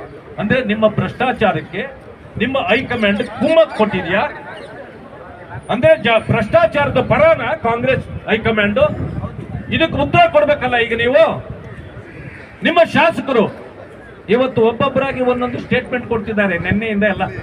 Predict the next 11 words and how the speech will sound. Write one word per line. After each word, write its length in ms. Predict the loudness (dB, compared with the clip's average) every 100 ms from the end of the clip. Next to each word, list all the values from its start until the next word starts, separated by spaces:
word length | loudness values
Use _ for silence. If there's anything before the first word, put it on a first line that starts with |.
| -4
ನಿಲ್ಲಿಸ್ಬಿಟ್ಟಿದ್ದಾರೆ. 680 | -2 0 0 -2 -2 -2 -2 -6 -8 -8 -8 -12 -16 -18 -18 -20 -4
ನೀವೀಗ 420 | 0 2 2 2 4 4 0 -6 -14 -20 -18 -6 0
ಜಮೀರ್ 380 | 2 4 4
ಅಹಮದ್ 460 | 4 4 2 2 2
ಖಾನ್ 240 | 0 2
ಕಡೆಯವರಿಂದ, 580 | 0 4 4 4 2 -2
ಆ-, 320 | -4 -4 -2
ಅವರಿಂದ 360 | 2 2 2 0 0 0 -2 -4 -4 -8 -12 -14 -4 2
ನೀವು 160 | 4
ಏನ್ 200 | 4 2
ಹೇಳಿಸಿದ್ದೀರಿ? 680 | 4 2 2 0 0 0 -2